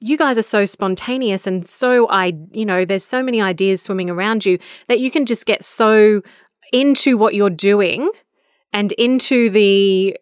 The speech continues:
you know, the, the creation and the, you know, starting the thing that you forget to tell the people around you what's happening. And then that can cause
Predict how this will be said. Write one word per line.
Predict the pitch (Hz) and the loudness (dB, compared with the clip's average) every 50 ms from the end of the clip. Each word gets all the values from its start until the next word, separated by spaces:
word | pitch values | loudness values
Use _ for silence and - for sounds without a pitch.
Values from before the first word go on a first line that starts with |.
| _ | _
you | - 220 214 | -6 -4 -2
know, | 202 190 190 | 0 0 0
the, | 170 190 180 - | 0 -2 -4 -6
the | - - 196 196 | -6 -6 -4 -4
creation | 185 - - - 190 185 190 202 208 - - 202 185 185 | -4 -4 -4 -2 0 0 0 0 -2 -2 -2 -4 -4 -4
and | 180 175 175 175 | -4 -4 -4 -4
the, | 175 175 170 170 165 - - - - _ _ | -2 -2 -4 -4 -6 -8 -12 -20 -20 _ _
you | 208 | -4
know, | 190 180 | -4 -4
starting | 165 - - - - 202 190 202 208 208 196 190 185 | -2 -4 -4 -2 -2 0 0 0 0 0 -2 -2 -2
the | 180 | -4
thing | 170 - - 196 190 180 170 185 226 277 320 330 _ _ _ _ _ _ _ _ - | -4 -4 -4 -2 -2 -2 -4 -4 -4 -4 -6 -6 _ _ _ _ _ _ _ _ -6
that | 214 233 240 208 | -2 -2 0 0
you | 220 214 | 0 -2
forget | - - 214 170 226 220 - | -2 -4 -4 -2 -2 -4 -4
to | - 233 | -6 -8
tell | - 233 214 202 | -4 -2 -2 -2
the | 202 196 | -2 -2
people | - 196 185 - 180 190 | -4 -4 -6 -4 -4 -6
around | 170 175 175 175 170 - | -4 -2 -4 -4 -4 -4
you | 170 165 | -6 -6
what's | 151 165 - - | -6 -8 -8 -8
happening. | - 156 - - 165 - - - - 175 - _ _ _ _ _ _ _ _ _ _ _ _ _ _ _ _ _ _ _ _ - | -8 -8 -8 -8 -8 -8 -10 -10 -12 -14 -18 _ _ _ _ _ _ _ _ _ _ _ _ _ _ _ _ _ _ _ _ -4
And | 220 214 208 208 | -4 -2 -2 0
then | 208 202 202 190 | -2 0 0 0
that | 208 220 - - | 0 -2 -2 -6
can | - - 226 202 190 | -8 -6 -6 -6 -6
cause | - - 196 180 180 180 175 175 170 - - | -2 0 2 4 4 4 2 0 -2 -6 -8